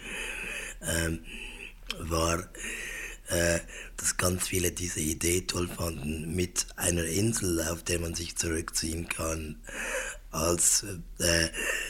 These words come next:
behinderte Person oder marginalisierte Person, auf der man dann, äh, gemeinsam leben kann und, und, äh,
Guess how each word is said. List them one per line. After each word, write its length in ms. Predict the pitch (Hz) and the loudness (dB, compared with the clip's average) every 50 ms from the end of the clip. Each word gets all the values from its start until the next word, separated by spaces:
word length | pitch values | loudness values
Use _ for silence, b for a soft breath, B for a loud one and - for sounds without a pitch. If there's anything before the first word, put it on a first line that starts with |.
| B B - - - | B B -12 -4 0
behinderte 440 | 90 85 87 92 95 92 - 92 85 | 2 2 2 2 0 -2 -4 -4 -4
Person 500 | - 92 85 85 82 82 82 82 82 82 | -4 -2 -2 0 0 0 0 0 0 -2
oder 240 | 82 87 82 87 | -2 -2 -2 0
marginalisierte 800 | 82 82 80 82 85 85 82 82 82 82 82 - 85 85 85 - | 0 0 2 2 2 2 0 -2 -2 -4 -2 -2 -2 -2 -2 -4
Person, 540 | - - 92 87 - 82 80 80 80 82 B B B B B B B B B B B B B B B B B B - - | -6 -4 -4 -4 -2 0 0 0 -2 -4 B B B B B B B B B B B B B B B B B B -6 -4
auf 100 | 90 82 | -4 0
der 160 | - 90 87 | 0 2 2
man 180 | 87 87 87 87 | 2 2 2 2
dann, 300 | 87 85 85 85 85 85 | 2 2 2 2 0 -2
äh, 500 | 92 - 87 87 85 85 82 85 87 87 - | -4 0 2 2 4 4 4 2 0 -2 -4
gemeinsam 720 | - 92 90 87 85 87 95 101 104 101 - 98 85 85 | -4 0 2 4 4 6 4 4 4 2 2 0 0 0
leben 400 | 85 82 85 92 92 101 98 90 | 0 0 0 0 -2 -2 -4 -4
kann 480 | 87 - - 95 90 85 85 85 82 78 | -4 -6 -4 -4 -2 -2 -2 -4 -4 -6
und, 500 | 82 82 85 85 82 82 82 - - - | -6 -4 -2 -2 -2 -2 -2 -4 -4 -4
und, 440 | - - 80 85 82 80 - - - B B B B B B B B B B B B B B B - - | -4 -2 -2 -2 -2 -2 -4 -6 -6 B B B B B B B B B B B B B B B -10 -6
äh, 300 | - 82 82 82 82 85 | -4 -2 0 2 0 0